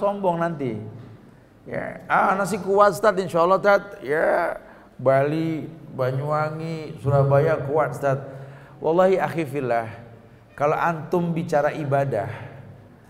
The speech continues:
demi Allah, ibadah antum tuh akan merasa berat dalam keadaan seperti itu.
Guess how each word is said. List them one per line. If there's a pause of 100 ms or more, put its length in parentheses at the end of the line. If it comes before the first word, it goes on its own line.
demi
Allah,
ibadah
antum
tuh
akan
merasa
berat
dalam
keadaan
seperti
itu.